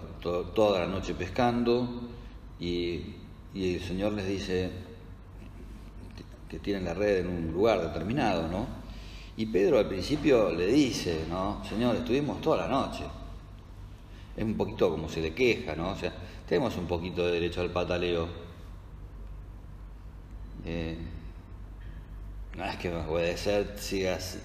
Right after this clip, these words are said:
decir, hacer todo exactamente al pie de la ley. O sea, ten-, tenemos que pensar, las cosas hay que pensarlas. Eh, la, la, la, la, la, la obediencia no exige una renuncia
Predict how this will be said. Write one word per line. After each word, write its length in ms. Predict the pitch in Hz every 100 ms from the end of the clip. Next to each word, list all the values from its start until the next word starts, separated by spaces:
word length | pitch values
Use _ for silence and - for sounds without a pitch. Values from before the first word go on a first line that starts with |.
| - - -
decir, 320 | 82 - 104
hacer 320 | 92 - 110 104 - -
todo 420 | 131 120 110 127
exactamente 1080 | - - 123 - - 113 117 120 123 120 120
al 200 | 110 101
pie 200 | - 123
de 60 | 123
la 120 | 113
ley. 140 | 120 - - - -
O 80 |
sea, 220 | 85 104 -
ten-, 220 | 90 90
tenemos 240 | 95 123
que 100 | 117
pensar, 600 | 87 82 80 139 113 76
las 120 | 76 82
cosas 260 | 101 110
hay 100 | 95
que 100 | 95
pensarlas. 840 | 78 76 78 80 73 73 73 - - - - - - - - - - - - - - - - - - - - - - - - -
Eh, 360 | 90 87 80 85
la, 140 | 82 78
la, 180 | 80 82
la, 200 | 80 82
la, 120 | 80 90
la, 260 | 82 82 78 76 76 - - 92
la 80 |
obediencia 760 | 90 92 107 113 110 120 120 110 92
no 100 | 98
exige 460 | 90 - 147 -
una 220 | 98 92 87
renuncia 1160 | 87 92 92 101 101 101 - 95 92 90 90